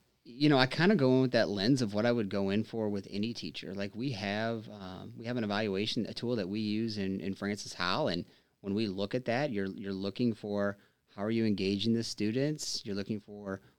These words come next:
what techniques are you using to get them to start to thinking critically about the content, you're looking for how you're checking in for understanding, so how are you formatively assessing their knowledge before you s-, maybe send them off? And I think that's a,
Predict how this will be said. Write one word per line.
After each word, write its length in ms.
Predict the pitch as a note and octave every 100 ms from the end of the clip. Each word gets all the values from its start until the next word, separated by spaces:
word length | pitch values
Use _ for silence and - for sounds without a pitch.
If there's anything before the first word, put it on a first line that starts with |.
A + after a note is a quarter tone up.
| _
what 160 | A2 G2+
techniques 360 | A#2+ A2 G#2
are 40 | A#2
you 80 | G2+
using 440 | F#2+ G#2 A2+ A2+
to 100 | G#2
get 200 | F2+ F#2+
them 120 | G#2+
to 60 | G2+
start 260 | - G2 -
to 120 | G2+
thinking 280 | G#2 F#2+ F#2+
critically 460 | - G2+ G#2+ A#2
about 300 | A2 G#2 A2
the 80 | -
content, 760 | - F#2+ G#2 A#2 B2+ B2+ C3+ - _ _ _
you're 100 | -
looking 160 | G#2 G2+
for 100 | F2+
how 220 | F#2 G2+
you're 160 | G#2+ G#2
checking 400 | - G2+ A2 G2
in 100 | G#2+
for 140 | A2+
understanding, 640 | G#2+ F#2 - E2 G#2 B2+
so 120 | C3 G2
how 120 | F#2+
are 80 | G#2
you 160 | G#2
formatively 760 | F#2+ - G2+ G#2 A2 G2+ A2+ G2
assessing 600 | - - F#2 - A2+ A2
their 120 | G2+
knowledge 600 | F#2+ F2+ G2 A#2+ B2+ -
before 460 | G2+ - - F#2+ G#2
you 180 | G2+
s-, 140 | G#2+ -
maybe 280 | G2 G2+ A2
send 280 | - G#2+ A2
them 120 | G2+
off? 380 | F2+ B2+ D3 - _ _ _ _ -
And 120 | A#2
I 80 | B2
think 340 | D#3 E3 -
that's 240 | A#2+ D3+
a, 200 | B2+ F2+